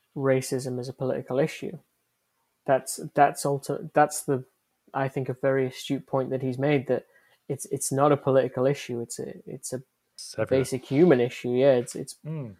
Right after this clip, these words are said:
Speaker 1: so much m-, simpler than that. It, there's nothing political about it. Ev-, everyone deserves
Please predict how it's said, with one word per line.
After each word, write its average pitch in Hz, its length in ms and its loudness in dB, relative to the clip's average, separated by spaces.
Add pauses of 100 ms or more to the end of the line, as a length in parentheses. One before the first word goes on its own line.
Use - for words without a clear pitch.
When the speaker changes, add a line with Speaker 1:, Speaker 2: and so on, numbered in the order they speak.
(100)
Speaker 1:
so - 220 0
much 135 220 0
m-, - 280 -8
simpler 135 540 0
than 123 180 0
that. 127 220 0
It, 147 320 -10
there's 131 160 -2
nothing 135 260 -4
political 135 500 -2
about 135 320 2
it. - 60 -2
Ev-, 131 300 0
everyone 135 480 2
deserves 123 520 -2